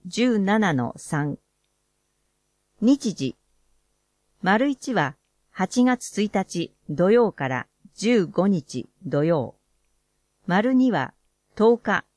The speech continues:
月曜から十七日月曜。いずれも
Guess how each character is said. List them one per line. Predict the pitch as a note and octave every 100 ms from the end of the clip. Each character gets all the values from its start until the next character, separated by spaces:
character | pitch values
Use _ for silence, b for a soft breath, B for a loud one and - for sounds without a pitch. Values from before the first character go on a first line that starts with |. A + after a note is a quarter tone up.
| -
月 | E3+ F#3+ -
曜 | B3+ A#3+
か | E3 C3
ら | B2 - - _ _ _
十 | - G#3+ A#3+
七 | - - G#3+
日 | G3+ - E3 - _ -
月 | D#3 D3+ F3+
曜。 | F#3+ D#3 A2 - _ _ _ _ _ _ -
い | E3+
ず | G#3+
れ | G#3
も | G3 F#3